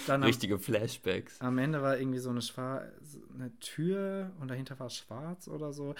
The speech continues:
Speaker 1: Aber das habe ich irgendwann so
Speaker 2: Das
Speaker 1: oft
Speaker 2: klingt wie so ein
Speaker 1: geträumt, dass ich
Speaker 2: Mario Bros Level.
Speaker 1: <laughs>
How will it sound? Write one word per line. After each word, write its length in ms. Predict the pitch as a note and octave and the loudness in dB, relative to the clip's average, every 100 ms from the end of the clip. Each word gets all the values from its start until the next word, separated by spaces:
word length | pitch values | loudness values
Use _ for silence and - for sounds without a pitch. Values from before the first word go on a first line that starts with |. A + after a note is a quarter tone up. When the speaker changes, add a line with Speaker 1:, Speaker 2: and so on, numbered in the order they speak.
| - | -4
Speaker 1:
Aber 80 | C3+ | 0
das 100 | C3 | 4
habe 120 | E3+ | 4
ich 60 | E3+ | 6
irgendwann 320 | E3 E3 D#3 | 6 6 4
so 160 | D3 D3+ | 2 0
Speaker 2:
Das 80 | E3+ | 2
Speaker 1:
oft 160 | D#3+ | 2
Speaker 2:
klingt 160 | - - | 4 6
wie 40 | |
so 60 | G#2+ | 6
ein 140 | F#2 | 8
Speaker 1:
geträumt, 20 | F#2 G2+ | 8 8
dass 40 | |
ich 60 | A2+ | 8
Speaker 2:
Mario 80 | F#2 F2+ | 6 8
Bros 340 | F2 B2+ - | 8 8 4
Level. 340 | F#2+ F#2 F2+ F#2+ - - | 2 4 4 4 -4 -4
Speaker 1:
<laughs> 180 | C#3 | -2